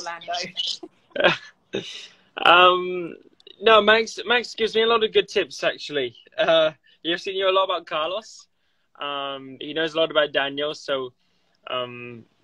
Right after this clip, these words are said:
Speaker 2: I don't know, that's part of it, you know, it's getting to know your teammates, and, uh, as much as sometimes you wanna get along and sometimes they don't, um, you wanna know what their, their weaknesses are, what their strengths are, and so on. So if, if anyone, uh,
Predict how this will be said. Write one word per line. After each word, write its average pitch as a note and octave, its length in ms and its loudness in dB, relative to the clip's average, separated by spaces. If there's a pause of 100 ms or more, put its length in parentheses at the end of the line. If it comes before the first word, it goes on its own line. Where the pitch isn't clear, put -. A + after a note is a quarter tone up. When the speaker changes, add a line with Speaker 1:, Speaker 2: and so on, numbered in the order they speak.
(120)
Speaker 2:
I E3+ 60 4
don't G#3+ 60 2
know, A3 80 6
that's G#3+ 120 6
part F#3 220 -2
of G3 140 2
it, D3+ 100 -6
you C3 80 -12
know, B2 100 -8
it's D3+ 160 -8
getting D#3+ 240 -8
to D3+ 120 -16
know D3+ 100 -2
your D#3 160 -4
teammates, D#3 540 -6
and, C#3 220 -10 (540)
uh, B2+ 420 -2 (160)
as C3+ 180 -6
much D#3 280 -4
as D3 140 -10
sometimes D3+ 440 -4
you C#3+ 60 -6
wanna D3 160 -2
get C#3+ 140 0
along C#3 320 2
and D3+ 80 -8
sometimes C3+ 380 -8
they A#2 120 -4
don't, B2+ 380 -4 (600)
um, B2+ 560 -4 (420)
you D3 100 -6
wanna D3+ 160 2
know C#3+ 220 2
what C#3+ 160 2
their, C3+ 180 4
their C3 160 -2
weaknesses C#3+ 420 -8
are, C#3+ 160 4
what C3+ 120 2
their C#3 100 -2
strengths D3 400 -2
are, C#3 260 0
and B2+ 240 -6
so D3+ 200 2
on. A#2+ 100 -4
So A#2+ 220 -6 (200)
if, - 400 -14
if - 200 -4
anyone, D3+ 520 6 (580)
uh, B2 320 4